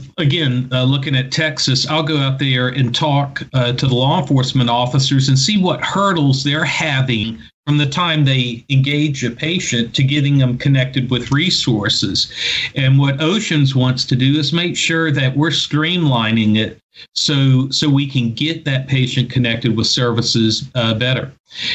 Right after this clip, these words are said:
And, um, so I, I will make contact with those community partners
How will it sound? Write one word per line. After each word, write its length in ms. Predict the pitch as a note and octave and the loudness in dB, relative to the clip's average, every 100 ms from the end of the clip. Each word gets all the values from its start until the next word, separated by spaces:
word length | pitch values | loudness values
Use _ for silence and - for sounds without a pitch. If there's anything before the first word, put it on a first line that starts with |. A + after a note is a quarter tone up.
| - C3 | -4 -2
And, 600 | B2+ B2+ B2 A#2 A#2+ - | 0 2 2 2 -2 -2
um, 680 | C3 A#2+ A#2 A2+ A2+ - - | 0 0 2 4 2 0 -6
so 460 | - D#3+ D3+ C#3+ C3+ - _ | -2 0 2 0 -2 -14 _
I, 300 | D3 C#3 D3+ | -4 -2 0
I 20 | D3+ | 0
will 160 | D#3 | 2
make 240 | C#3+ C#3+ C3+ | 2 0 -2
contact 560 | D3+ C3+ C#3 C3+ C3+ | 0 0 0 0 0
with 160 | B2+ B2+ | 0 0
those 300 | C#3+ C3+ - | 2 2 0
community 580 | - C#3+ C#3 C#3 C3+ C3+ | 2 4 4 4 4 2
partners 640 | C3+ B2+ B2+ C#3+ C#3+ - | 2 0 0 0 0 -4